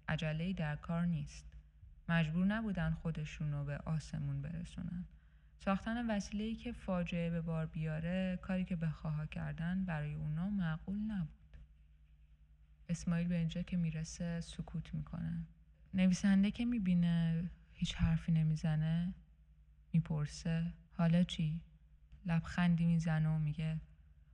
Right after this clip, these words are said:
حالا تو می‌ری و وقتی برمیگردی که بتونی به من بگی چه قانون یا قانون‌هایی در جامعه حیات از ابتدا در کار بودن. نویسنده میگه نمی‌دونم از کجا باید شروع کنم.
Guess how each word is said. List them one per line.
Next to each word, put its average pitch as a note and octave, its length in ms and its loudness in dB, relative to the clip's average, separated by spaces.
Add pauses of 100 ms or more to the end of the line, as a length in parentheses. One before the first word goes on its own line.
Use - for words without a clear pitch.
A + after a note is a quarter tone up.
(140)
حالا F#3 460 4
تو F#3 200 2
می‌ری G3+ 600 4 (360)
و E3 140 4
وقتی F3+ 400 0
برمیگردی F#3+ 760 2
که F3+ 400 -2 (400)
بتونی F3 380 6
به D#3+ 140 0
من D#3+ 240 4
بگی E3 440 2 (340)
چه G#3+ 200 0
قانون D#3+ 500 4
یا D#3+ 360 0 (120)
قانون‌هایی E3+ 720 4
در F#3 260 0
جامعه D#3+ 540 2 (120)
حیات F3 580 -2
از D#3+ 220 -2
ابتدا E3 540 -2
در C#3+ 220 -2
کار D3+ 320 -4
بودن. - 340 -6 (1400)
نویسنده F#3+ 560 6
میگه G#3+ 320 0 (540)
نمی‌دونم A3+ 600 2
از E3 180 2
کجا D#3+ 300 -2
باید D#3 240 0
شروع D#3 280 -4
کنم. D#3+ 440 -2